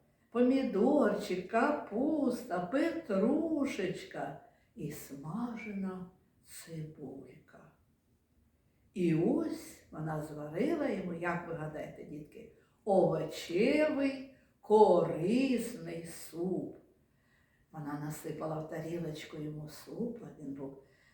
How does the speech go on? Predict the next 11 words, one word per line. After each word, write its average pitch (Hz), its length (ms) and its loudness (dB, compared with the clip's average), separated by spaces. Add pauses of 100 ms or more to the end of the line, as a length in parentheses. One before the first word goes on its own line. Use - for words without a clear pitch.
гаряченький, 143 1500 -2 (640)
смачненький, 180 1200 0
запашний, 175 1000 0 (200)
і 175 120 0
хлопчик 160 920 0 (240)
з 226 140 0
апетитом 294 1300 6 (120)
з'їв 196 380 -2 (400)
цей 196 640 -4 (180)
овочевий 160 1000 -4 (160)
супчик. - 1040 -6